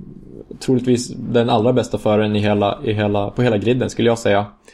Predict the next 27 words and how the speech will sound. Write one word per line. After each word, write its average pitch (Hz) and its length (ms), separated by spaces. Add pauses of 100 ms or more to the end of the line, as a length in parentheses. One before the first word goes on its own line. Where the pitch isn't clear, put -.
(160)
Det - 80
såg 110 200
man 104 160
ju 104 260 (200)
framförallt 107 400
i 107 60
Ferrari 120 380
förra 107 260
året, 104 260
att 104 200 (120)
trots 127 340 (260)
väldigt 123 480
undermåligt 120 920 (320)
material 120 580 (380)
så - 180
kom 117 200
han, 110 220
eh, 107 140
egentligen 131 380
alltid - 340
på 107 60
en 101 200 (320)
topp 110 200
fem-plats, - 460
mer 107 140
eller 101 120
mindre. 101 260